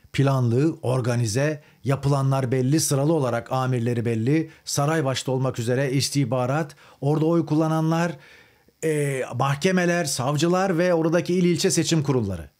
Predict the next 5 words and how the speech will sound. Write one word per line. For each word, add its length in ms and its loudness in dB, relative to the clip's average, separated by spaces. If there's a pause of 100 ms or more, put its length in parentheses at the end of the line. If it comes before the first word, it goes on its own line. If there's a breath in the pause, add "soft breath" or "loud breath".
(500)
Sıralı 720 2 (240 loud breath)
suçlu 500 0
listesi 440 0
de 120 0
bu. 160 -10